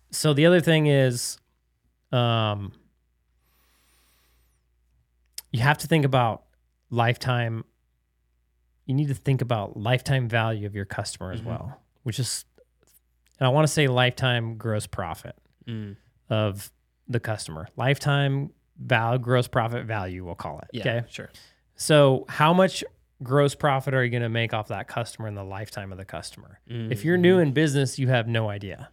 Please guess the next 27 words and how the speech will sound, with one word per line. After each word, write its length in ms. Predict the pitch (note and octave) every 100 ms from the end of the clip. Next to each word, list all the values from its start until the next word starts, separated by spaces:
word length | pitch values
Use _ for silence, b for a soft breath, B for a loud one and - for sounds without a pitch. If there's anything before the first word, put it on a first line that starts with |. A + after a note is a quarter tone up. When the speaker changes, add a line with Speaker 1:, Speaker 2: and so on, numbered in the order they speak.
| -
Speaker 2:
Yep. 220 | B2 - -
Speaker 1:
Right? 220 | G#2+ - _ _ b b b b -
If 380 | D#3 D#3+ - -
you 220 | D3 D3+
put 380 | D3 F3+ F#3+ C3
good 400 | C#3 D3+ D3+ B2+
systems 480 | - D#3 C#3 D#3+ C3
in 100 | C3
place 260 | C3 A#2+ -
to 100 | A#2
retain 340 | A#2+ - C3
your 100 | A#2+
customers 580 | A2 A#2+ - C#3 D3 D3+
for 140 | - D3
a 40 |
long 200 | D3 D3
time, 260 | C#3+ C#3 D#3
Speaker 2:
Mm-hmm. 40 | C3+
Speaker 1:
so 400 | C3+ B2+ A#2+ - A#2+
Speaker 2:
Mm. 300 | A2+ G#2 G2+ -
Speaker 1:
you 160 | C3
actually 300 | C3 C3 D#3
go 140 | C3 C3
do 200 | B2 B2
a 60 | A#2
good 160 | A2+
job, 500 | G#2+ G#2+ A#2+ B2 A#2+